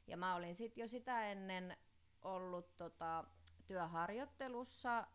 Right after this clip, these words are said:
siinä liikkeessä, johonka mä sitten jäin niinku töihin. Mä en ollut koskaan ajatellut, että musta tulisi yrittäjä. Mä en oo yrittäjähenkisestä perheestä millään lailla. Mun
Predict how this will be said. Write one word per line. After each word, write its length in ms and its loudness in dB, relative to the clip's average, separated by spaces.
siinä 500 -2
liikkeessä, 960 -2
johonka 360 -2
mä 120 0
sitten 540 -2
jäin 360 2
niinku 220 -6
töihin. 400 -6
Mä 140 2
en 80 2
ollut 200 -4
koskaan 520 -2
ajatellut, 640 0
että 300 -6
musta 280 -8
tulisi 320 -10
yrittäjä. 540 -2
Mä 140 0
en 100 -2
oo 180 -2
yrittäjähenkisestä 920 -6
perheestä 500 -6
millään 440 0
lailla. 320 2
Mun 280 -8